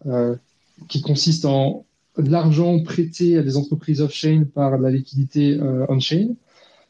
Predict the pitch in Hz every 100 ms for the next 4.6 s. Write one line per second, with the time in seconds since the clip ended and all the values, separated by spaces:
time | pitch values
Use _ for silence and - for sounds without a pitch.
0 | _ - 175 170 147 143 143 170 165 160
1 | 151 151 151 143 139 131 156 240 - _
2 | _ _ _ _ 165 180 185 147 139 139
3 | 143 147 143 147 139 143 156 151 - 139
4 | 139 139 - 143 139